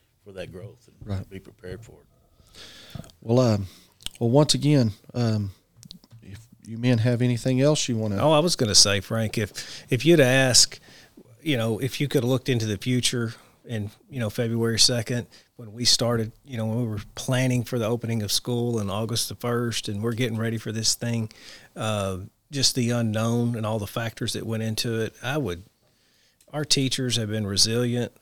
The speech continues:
Speaker 3: our kids have been resilient, uh, you know, it, it's been way better than what I felt like it was going
Speaker 2: Sure.
Speaker 3: to, to how it was going to go.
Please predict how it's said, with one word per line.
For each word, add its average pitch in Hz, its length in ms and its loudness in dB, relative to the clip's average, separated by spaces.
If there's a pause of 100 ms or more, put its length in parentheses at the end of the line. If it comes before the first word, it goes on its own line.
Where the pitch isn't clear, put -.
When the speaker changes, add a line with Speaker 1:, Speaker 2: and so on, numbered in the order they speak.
Speaker 3:
our 117 80 -12
kids 135 400 -2
have 123 120 -4
been 120 160 -8
resilient, 113 600 -2 (400)
uh, 98 400 -4 (520)
you 131 160 -8
know, 101 260 -4 (540)
it, 139 220 -4
it's 143 180 0
been 131 400 2 (260)
way 139 760 6
better 104 400 -4 (240)
than 139 180 2
what 117 320 0
I 117 160 -4
felt 135 400 2
like 107 300 -4
it 101 120 -6
was 104 140 -6
going 101 520 -4
Speaker 2:
Sure. 127 280 2
Speaker 3:
to, 104 220 -6 (180)
to 117 140 -4
how 123 300 -2
it 95 100 -4
was 98 160 -8
going 101 360 -8
to 92 80 -10
go. 67 300 -10